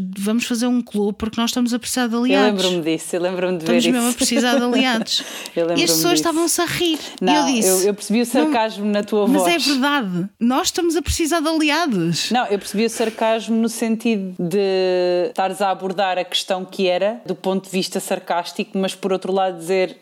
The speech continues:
Speaker 2: ah, "Sim, malta, esta é a
Speaker 1: Fazer
Speaker 2: realidade."
Speaker 1: pensar.
Speaker 2: <laughs>
Speaker 1: É, nós precisamos mesmo de aliados.
Speaker 2: Sim.
Speaker 1: Nós precisamos de pessoas que, eh, batalhem connosco. Por isso, sim, o próximo passo, enquanto comunidade e enquanto sociedade, é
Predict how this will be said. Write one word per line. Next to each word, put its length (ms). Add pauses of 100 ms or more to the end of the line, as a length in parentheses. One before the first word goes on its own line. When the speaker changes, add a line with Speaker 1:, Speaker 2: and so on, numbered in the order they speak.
Speaker 2:
ah, 280
"Sim, 220
malta, 400 (180)
esta 280
é 40
a 40
Speaker 1:
Fazer 140
Speaker 2:
realidade." 260
Speaker 1:
pensar. 340 (220)
Speaker 2:
<laughs> 320 (220)
Speaker 1:
É, 360
nós 200
precisamos 520
mesmo 180
de 60
aliados. 380
Speaker 2:
Sim. 180 (420)
Speaker 1:
Nós 100
precisamos 300
de 60
pessoas 320
que, 100
eh, 500 (160)
batalhem 440
connosco. 580 (480)
Por 100
isso, 200
sim, 480
o 100
próximo 540
passo, 560 (480)
enquanto 720
comunidade 840
e 40
enquanto 340
sociedade, 720 (120)
é 280